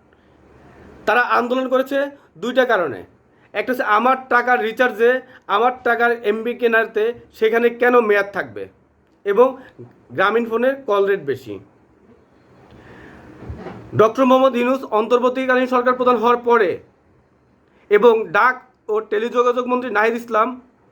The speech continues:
উপদেষ্টা হওয়ার পরে আসলে কি কল রেট এবং এটা নিয়ে কোনো কাজ করেছে?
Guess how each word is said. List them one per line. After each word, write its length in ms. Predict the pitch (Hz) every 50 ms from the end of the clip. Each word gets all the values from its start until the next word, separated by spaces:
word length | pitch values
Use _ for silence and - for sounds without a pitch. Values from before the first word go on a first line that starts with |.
| _ _ _ _ _ _ _ _ _ _
উপদেষ্টা 440 | - 202 214 254 254 262 247 262 262
হওয়ার 160 | 247 240 -
পরে 300 | - 208 180 170 175 180 - - _ _ _ _ _ _ _ - _ -
আসলে 380 | 170 208 - - 247 247 247
কি 300 | 247 247 247 254 262 254 - - _ _ _ _ _
কল 240 | 214 214 226 240 240
রেট 340 | 226 240 254 247 240 - - _ _ _
এবং 340 | 214 208 214 214 180 - - - _ _ _
এটা 200 | - 214 214 247
নিয়ে 140 | 240 247 247
কোনো 180 | 247 247 247 247
কাজ 180 | 240 233 226 233 -
করেছে? 420 | 240 220 233 247 240 262 208 139